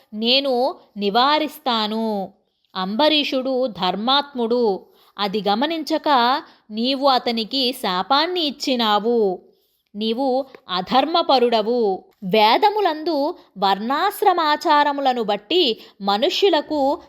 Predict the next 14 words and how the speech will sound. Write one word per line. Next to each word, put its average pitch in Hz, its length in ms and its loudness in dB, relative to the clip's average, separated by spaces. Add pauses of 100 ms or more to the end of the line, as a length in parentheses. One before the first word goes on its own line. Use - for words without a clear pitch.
(120)
ధర్మములు 240 580 -2
చెప్పబడినాయి. 233 1200 0 (460)
స్త్రీలకు 220 600 0
కొన్ని, 269 460 -4 (400)
పురుషులకు 330 520 0
కొన్ని 269 380 -4
ధర్మములు 247 760 -2 (280)
దేశకాలమును 269 1080 2
బట్టి 240 680 -2
చెప్పబడ్డాయి. 208 1040 0 (800)
మనుష్యులు 311 840 2 (420)
వాటినెన్నడూ 269 960 0
కూడా 302 540 2
వీడకుండా 247 920 0